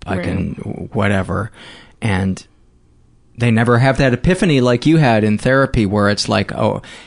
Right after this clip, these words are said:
Speaker 1: it's about what's underneath it." The,
Speaker 2: Mm-hmm.
Speaker 1: you know, the, the drug abuse is just the pimple on the surface.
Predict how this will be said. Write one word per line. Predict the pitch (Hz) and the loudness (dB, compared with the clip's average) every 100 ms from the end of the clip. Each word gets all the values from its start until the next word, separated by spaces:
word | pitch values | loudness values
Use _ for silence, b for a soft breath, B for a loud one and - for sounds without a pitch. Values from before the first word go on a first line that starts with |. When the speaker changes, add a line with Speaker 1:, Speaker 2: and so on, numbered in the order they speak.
| B | B
Speaker 1:
it's | - 120 | -8 -4
about | 113 104 - | 0 0 0
what's | 101 98 | -2 -2
underneath | 101 95 80 98 - | -2 -2 -2 -6 -8
it." | - - | -10 -8
The, | - | -4
Speaker 2:
Mm-hmm. | 92 170 175 185 - | -2 -2 -6 -10 -8
Speaker 1:
you | 113 | -4
know, | 90 98 - | -4 -4 -4
the, | 107 95 73 53 - _ _ - _ _ _ _ - | -4 -2 -4 -10 -20 _ _ -20 _ _ _ _ -8
the | 113 | -4
drug | - 107 | 0 0
abuse | 101 98 101 98 - | 0 0 0 0 -4
is | - 92 - | -4 -4 -2
just | 104 - | -4 -4
the | - | -4
pimple | 107 98 92 | -4 -2 -2
on | 92 87 | -4 -4
the | |
surface. | - - 85 65 - | -4 -6 -6 -8 -10